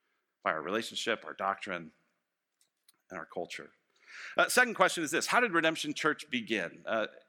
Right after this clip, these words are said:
how did Redemption Church begin? Well, it began in two thousand eleven through a merger. Uh, there were a couple churches involved in the conversation originally. There was our church. We were called Redemp-, or we were called, uh, Second Mile Church. We had started in two thousand nine.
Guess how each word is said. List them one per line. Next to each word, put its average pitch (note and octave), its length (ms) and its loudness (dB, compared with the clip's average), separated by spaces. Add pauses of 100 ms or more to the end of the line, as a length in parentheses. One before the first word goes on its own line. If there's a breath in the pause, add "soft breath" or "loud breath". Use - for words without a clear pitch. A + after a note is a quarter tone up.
(140)
how E3+ 180 2
did D#3+ 80 -2
Redemption C#3+ 320 -2
Church A#2+ 200 -6
begin? G2 200 -2
Well, E3 140 8
it E3 80 0
began F#3 420 4
in - 120 -4
two - 160 -4
thousand D#3 340 4
eleven C#3+ 500 4 (380 loud breath)
through D#3+ 320 0
a D3 100 4
merger. C#3+ 640 2 (540 loud breath)
Uh, B2+ 100 6
there D3 120 2
were D3+ 180 4 (120)
a C3+ 60 2
couple G#3 300 2
churches D#3 380 -2
involved C3+ 440 2
in C3+ 60 -6
the B2+ 80 -4
conversation B2+ 680 0
originally. A#2+ 380 0
There C#3 100 2
was B2+ 120 2
our E3+ 160 6
church. C#3 340 -2
We D3 80 2
were E3 100 0
called B2 240 0
Redemp-, A#2+ 360 -2
or B2 160 2
we C3+ 100 0
were D#3 100 0
called, B2 300 2
uh, G#2 120 0
Second C#3+ 340 0
Mile C3+ 260 4
Church. A2 340 -4
We C#3 160 -2
had B2+ 140 -4
started A#2 340 0
in G#2+ 120 -6
two B2+ 160 -8
thousand G#2+ 360 -2
nine. A#2 400 -2